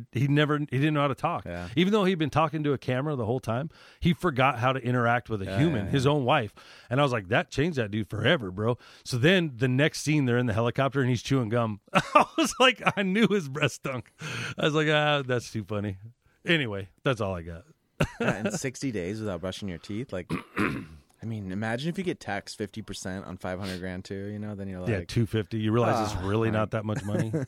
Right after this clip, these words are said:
Speaker 2: <laughs>
Speaker 1: That was
Speaker 2: But
Speaker 1: really
Speaker 2: it's a,
Speaker 1: dumb.
Speaker 2: a cool experience, and it paid your bills.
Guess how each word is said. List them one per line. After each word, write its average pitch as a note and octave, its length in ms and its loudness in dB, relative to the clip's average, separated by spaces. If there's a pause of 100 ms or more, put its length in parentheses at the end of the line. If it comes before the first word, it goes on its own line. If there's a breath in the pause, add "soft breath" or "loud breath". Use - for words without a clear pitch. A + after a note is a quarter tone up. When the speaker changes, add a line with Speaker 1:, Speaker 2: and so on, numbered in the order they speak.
(100)
Speaker 2:
<laughs> C#3 240 -16
Speaker 1:
That G#2 140 0
was G#2+ 140 2
Speaker 2:
But G2 140 4
Speaker 1:
really G2 120 2
Speaker 2:
it's F3+ 40 -2
a, D#3+ 140 4
Speaker 1:
dumb. G2 180 -8
Speaker 2:
a D3 80 0
cool D3+ 160 2
experience, C3+ 540 0
and B2+ 100 0
it A2 80 -4
paid A#2+ 220 -2
your G#2 80 -2
bills. E3+ 400 -4